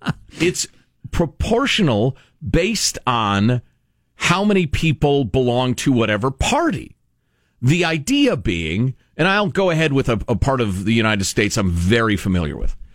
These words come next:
Uh, in the, the Bay Area of California, for instance, if it's sixty percent Democrat and forty percent Republican, the Republicans will never,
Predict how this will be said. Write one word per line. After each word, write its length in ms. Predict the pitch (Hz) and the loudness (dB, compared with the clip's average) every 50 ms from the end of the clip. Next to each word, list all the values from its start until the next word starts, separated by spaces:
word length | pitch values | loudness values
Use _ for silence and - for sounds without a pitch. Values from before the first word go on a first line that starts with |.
| _ - - - - - - | _ -20 -20 -20 -20 -20 -14
Uh, 240 | - 67 67 67 - - | -8 -6 -4 -4 -2 0
in 120 | - 117 | 2 2
the, 140 | 123 120 117 | 2 2 0
the 160 | - 123 123 | -2 -2 -4
Bay 300 | 113 - 180 202 233 226 | -2 0 0 0 0 0
Area 260 | 214 196 180 156 135 123 | 2 2 2 0 0 -2
of 100 | 101 - | -2 -2
California, 800 | - 120 101 95 92 80 - 90 76 76 76 69 65 - 82 - _ _ _ _ _ _ _ _ _ _ _ _ _ _ _ _ _ _ _ _ _ _ | -2 -2 -2 -2 -4 -4 -4 -4 -4 -4 -6 -6 -10 -12 -14 -18 _ _ _ _ _ _ _ _ _ _ _ _ _ _ _ _ _ _ _ _ _ _
for 220 | - - - 139 | -6 -2 0 0
instance, 540 | 95 80 80 - - - - - - - - _ _ _ _ _ _ _ _ _ _ _ _ _ - | 0 0 -2 -6 -8 -10 -12 -14 -16 -20 -20 _ _ _ _ _ _ _ _ _ _ _ _ _ 0
if 180 | 156 170 165 | 0 2 2
it's 200 | 196 170 113 - | 0 -2 0 0
sixty 800 | - - - - - - - 269 294 - - - - - 302 277 | -2 -2 0 0 -2 0 0 -2 -2 -2 -2 -4 -2 -2 -2 -2
percent 720 | - - 208 196 - - - 196 175 156 139 - - - - _ _ _ _ _ _ - | 0 0 0 0 0 0 0 0 0 0 -2 -4 -6 -14 -16 _ _ _ _ _ _ -2
Democrat 600 | 95 - 170 165 139 98 - - 85 71 65 - - _ _ _ _ _ _ _ _ _ _ _ _ _ | 0 0 2 0 -2 -2 -4 -4 -4 -4 -6 -8 -14 _ _ _ _ _ _ _ _ _ _ _ _ _
and 200 | - 127 127 117 | -4 -2 -2 -2
forty 560 | - - - - - - 240 247 254 240 240 190 | -6 -10 -18 -8 -2 0 2 2 2 0 -2 -2
percent 560 | - - 170 - - - 160 143 127 113 - _ _ _ _ _ _ - | 0 0 0 2 2 0 0 0 0 -2 -6 _ _ _ _ _ _ -2
Republican, 720 | 131 139 127 - 262 277 - 131 - - 71 64 87 - _ _ _ _ _ _ | 0 0 2 2 0 0 -2 -4 -6 -6 -10 -12 -12 -14 _ _ _ _ _ _
the 100 | - 180 | 0 2
Republicans 760 | 180 170 185 - - - 262 262 277 247 - - 147 135 - - | 2 2 0 0 -2 -4 -4 -2 -2 -2 -2 0 0 0 0 0
will 160 | 135 127 120 | 2 2 4
never, 640 | 120 123 139 160 190 226 214 - 269 294 285 294 | 4 4 4 2 2 0 -2 -2 -2 -2 -2 -4